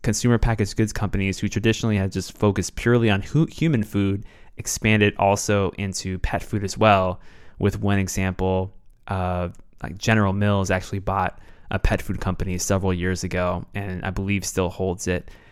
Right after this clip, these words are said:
And so now we see kind of these shuffling around of pet food brands here as Post acquires J M Smucker. So that's Post Holdings. And J M Smucker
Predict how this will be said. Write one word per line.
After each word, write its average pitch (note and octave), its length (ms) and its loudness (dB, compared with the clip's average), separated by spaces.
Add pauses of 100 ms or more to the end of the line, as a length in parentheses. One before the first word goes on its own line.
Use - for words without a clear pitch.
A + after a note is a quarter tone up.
(120)
And G#2 120 0
so A2 140 6
now A2 240 8
we A2+ 100 6
see G#2 320 0
kind G2+ 180 0
of G2 60 0
these F#2+ 160 -2
shuffling G2 420 0
around F#2 400 -2
of F2+ 220 -6
pet - 180 2
food G2 240 -2
brands F#2 540 -4 (280)
here A#2 460 8
as G2 140 0
Post - 360 0
acquires F#2+ 420 -2
J F#2 140 -4
M F2+ 100 -2
Smucker. - 460 -4 (520)
So - 140 4
that's E3+ 180 10
Post C#3 300 6
Holdings. F#2+ 580 -4 (480)
And A2+ 180 4
J C#3 160 2
M D3 100 4
Smucker D3 640 2